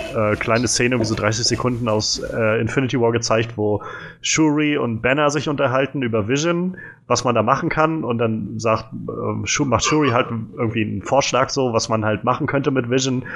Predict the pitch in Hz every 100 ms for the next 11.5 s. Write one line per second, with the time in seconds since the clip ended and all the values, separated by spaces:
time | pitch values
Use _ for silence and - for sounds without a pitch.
0 | 170 - 113 113 113 110 110 101 104 123
1 | 120 113 101 95 98 98 117 - 110 98
2 | 139 139 117 107 117 117 123 113 131 117
3 | 127 113 120 113 113 - - - 104 107
4 | 110 - 117 110 107 110 110 104 107 104
5 | - - - - 107 - 104 101 95 95
6 | 95 95 98 92 92 95 95 98 123 -
7 | 113 - 101 98 98 95 92 - - 104
8 | 107 113 117 - - 160 151 - 127 135
9 | 113 104 107 110 104 - - 120 123 123
10 | 117 - 175 180 185 - 156 165 147 147
11 | 147 143 - 127